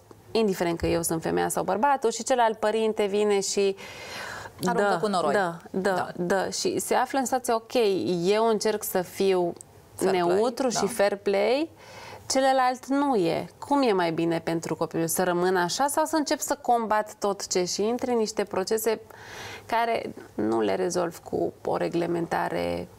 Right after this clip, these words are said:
Speaker 1: a unei definiții?
Speaker 2: Uh, o ultimă întrebare, Gabriela.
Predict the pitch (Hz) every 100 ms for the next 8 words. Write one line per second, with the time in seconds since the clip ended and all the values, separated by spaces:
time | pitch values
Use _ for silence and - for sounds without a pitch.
0 | - - 175 175 175 165 165 165 165 160
1 | - - - - - - - - - -
2 | - - - - 175 170 175 - 185 170
3 | 151 151 147 156 151 156 147 151 147 156
4 | 147 147